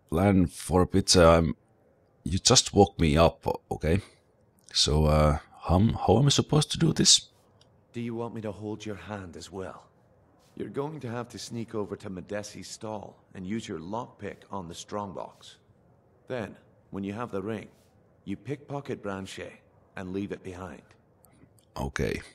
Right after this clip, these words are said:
Speaker 1: Madesi's stand. Gotcha.
Speaker 2: I'll be at the market come morning. You better be there too.
Speaker 1: Right, right. Okay. My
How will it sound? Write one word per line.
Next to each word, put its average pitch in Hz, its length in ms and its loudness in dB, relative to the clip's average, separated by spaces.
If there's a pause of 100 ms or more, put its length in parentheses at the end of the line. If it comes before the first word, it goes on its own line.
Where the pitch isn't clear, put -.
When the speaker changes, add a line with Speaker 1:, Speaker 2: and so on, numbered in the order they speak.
Speaker 1:
Madesi's 78 540 4
stand. 58 500 0 (560)
Gotcha. - 400 0 (460)
Speaker 2:
I'll 110 140 -6
be 135 160 -8
at 127 100 -10
the 127 60 -8
market 104 580 -8
come 82 180 -8
morning. 85 420 -8 (960)
You 90 140 -10
better 73 220 -14
be 71 180 -16
there - 180 -16
too. 82 340 -16 (1120)
Speaker 1:
Right, 73 420 0 (240)
right. 78 400 2 (2750)
Okay. 104 600 4 (3250)
My 85 100 0